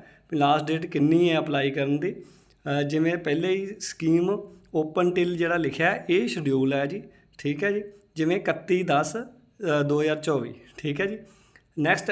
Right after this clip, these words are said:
ਅੱਗੇ ਜਿਹੜਾ ਉਹ ਐਪਲੀਕੇਸ਼ਨਾਂ ਦੇ ਉੱਪਰ, ਅ, ਪ੍ਰੋਸੈਸ ਜਦੋਂ ਕਰਾਂਗੇ, ਇੰਸਟੀਚਿਊਟ ਆਈ ਡੀ 'ਚ ਜਾਵਾਂਗੇ, ਡਿਫੈਕਟ ਕਰਾਂਗੇ ਜਾਂ ਦੁਬਾਰਾ ਅਪਰੂਵ ਕਰਾਂਗੇ ਜਾਂ ਇੰਸਟੀਚਿਊਟ ਲੈਵਲ ਦਾ ਸ਼ਡਿਊਲ ਅੱਗੇ ਦਿੱਤਾ ਹੋਇਆ। ਠੀਕ ਹੈ ਜੀ, ਇਸ ਵਾਰ, ਇਸ ਤਰੀਕੇ ਨਾਲ ਸਕੀਮ ਵਾਰ ਤੁਹਾਨੂੰ ਸ਼ਡਿਊਲ ਜਿਹੜਾ ਉਹ ਸ਼ੋ ਹੋ ਜਾਏਗਾ। ਠੀਕ ਹੈ ਜੀ,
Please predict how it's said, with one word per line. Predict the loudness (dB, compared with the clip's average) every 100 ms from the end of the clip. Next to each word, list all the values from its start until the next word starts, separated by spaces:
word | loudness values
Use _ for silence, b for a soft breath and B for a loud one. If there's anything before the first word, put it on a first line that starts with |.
| -2
ਅੱਗੇ | 0 -2
ਜਿਹੜਾ | 0 0
ਉਹ | 0 0
ਐਪਲੀਕੇਸ਼ਨਾਂ | -2 -2 -4 -4 -4 -2 -2
ਦੇ | -2
ਉੱਪਰ, | -4 -4 -4
ਅ, | -2 -2 -2
ਪ੍ਰੋਸੈਸ | -4 -4 -4 -4
ਜਦੋਂ | -6 -4 -4
ਕਰਾਂਗੇ, | -2 -2 -2 -4
ਇੰਸਟੀਚਿਊਟ | -6 -6 -4 -2 0
ਆਈ | 0
ਡੀ | -2
'ਚ | -4
ਜਾਵਾਂਗੇ, | -4 -4 -4 -4 -4
ਡਿਫੈਕਟ | -4 -4 -6 -6
ਕਰਾਂਗੇ | -6 -4 -2 -4
ਜਾਂ | -4 -4
ਦੁਬਾਰਾ | -4 -4 -4
ਅਪਰੂਵ | -6 -8 -6
ਕਰਾਂਗੇ | -4 -2 -4 -6 -12 B B -6
ਜਾਂ | -2
ਇੰਸਟੀਚਿਊਟ | -2 -2 0 0 0
ਲੈਵਲ | 0 0
ਦਾ | -2 -2
ਸ਼ਡਿਊਲ | -4 -2 -2 0
ਅੱਗੇ | -2 0
ਦਿੱਤਾ | -2 -2 -10
ਹੋਇਆ। | -12 -12 -16 B B B -4
ਠੀਕ | 2
ਹੈ | 4
ਜੀ, |
ਇਸ | 4 4
ਵਾਰ, | 0 2
ਇਸ | 0
ਤਰੀਕੇ | 0 -4 -4 -4
ਨਾਲ | -4 -4 -6
ਸਕੀਮ | -12 -4 -2 0
ਵਾਰ | 2 0
ਤੁਹਾਨੂੰ | 0 -2 -2 -6 -16 B B B
ਸ਼ਡਿਊਲ | -6 -2 0 2
ਜਿਹੜਾ | 2 2 0
ਉਹ | -2 -6 -8 -6
ਸ਼ੋ | -2 2 4
ਹੋ | 2
ਜਾਏਗਾ। | 0 -6 -10 -16 -16
ਠੀਕ | -8 -4
ਹੈ | -4
ਜੀ, | -4